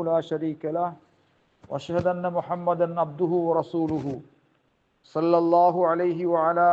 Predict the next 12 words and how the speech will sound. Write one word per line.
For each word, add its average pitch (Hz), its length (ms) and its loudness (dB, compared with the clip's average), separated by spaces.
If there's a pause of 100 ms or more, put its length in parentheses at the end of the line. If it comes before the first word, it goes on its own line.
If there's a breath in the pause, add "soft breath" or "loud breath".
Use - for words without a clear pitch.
(240)
آله 175 340 -4
وصحبه 170 680 -4
وسلم 160 520 -6
تسليما 151 680 -8
كثيرا، 165 440 0
ما 156 220 0
بعد. 143 320 -2 (1400)
கண்ணியத்துக்குரிய 180 760 0 (1600)
சகோதரர்களே, 160 920 0 (840)
நண்பர்களே, 156 640 0 (1400)
அஸ்ஸலாமு 175 560 2
அலைக்கும் 170 600 -2